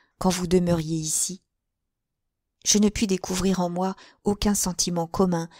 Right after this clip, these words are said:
avec les êtres qui m'entourent. La deuxième question m'intéresse particulièrement. La voici. Monsieur Heathcliff est-il un homme ? Si oui, est-il fou ? Sinon,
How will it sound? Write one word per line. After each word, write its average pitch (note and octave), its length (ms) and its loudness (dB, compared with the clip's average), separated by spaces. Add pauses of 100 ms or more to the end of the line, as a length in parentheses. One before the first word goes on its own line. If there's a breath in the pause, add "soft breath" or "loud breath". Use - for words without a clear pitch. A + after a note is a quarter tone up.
(140 soft breath)
avec - 360 -2
les E3+ 200 0
êtres E3+ 240 0
qui - 180 -6
m'entourent. E3 540 -2 (1300)
La F#3 200 2
deuxième G#3+ 360 6
question G#3 400 0
m'intéresse F3+ 500 0
particulièrement. F3 960 -2 (480)
La F#3+ 140 4
voici. F#3 580 0 (760)
Monsieur A3 280 4
Heathcliff F3+ 760 -2
est-il F#3+ 360 -2
un E3 160 -2
homme ? E3+ 260 -2 (640)
Si - 320 -4
oui, F#3 280 -2 (420)
est-il F3 360 -2
fou ? - 300 -8 (760)
Sinon, G3+ 500 0